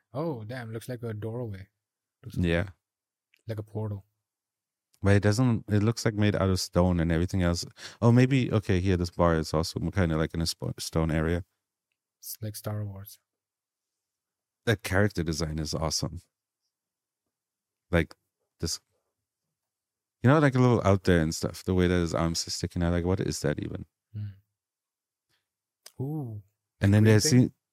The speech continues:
Speaker 2: there's, like, a whole, like, theme of, uh, unraveling, where, like, look at this guy's
Speaker 1: Mm.
Speaker 2: head unraveling and stuff. Very cool.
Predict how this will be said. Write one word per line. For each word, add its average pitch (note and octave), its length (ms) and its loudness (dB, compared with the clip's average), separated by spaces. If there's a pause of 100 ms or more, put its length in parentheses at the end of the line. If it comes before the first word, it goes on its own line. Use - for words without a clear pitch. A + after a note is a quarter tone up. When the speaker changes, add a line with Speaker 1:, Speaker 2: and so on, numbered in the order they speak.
(200)
Speaker 2:
there's, G#2+ 220 4
like, A#2 180 2
a G2 80 4
whole, G2+ 240 4 (300)
like, F2 320 2 (600)
theme A2+ 360 4
of, F2+ 520 4
uh, D#2 460 2
unraveling, D#2 800 -2 (140)
where, D#2 120 -6
like, D2+ 220 -8
look - 160 -8
at G2+ 40 -14
this - 140 -8
guy's D#2+ 320 -2
Speaker 1:
Mm. - 60 -14
Speaker 2:
head F2+ 200 2
unraveling D#2 540 -2
and E2 100 -6
stuff. - 220 -10 (640)
Very F#2 220 6
cool. - 200 -2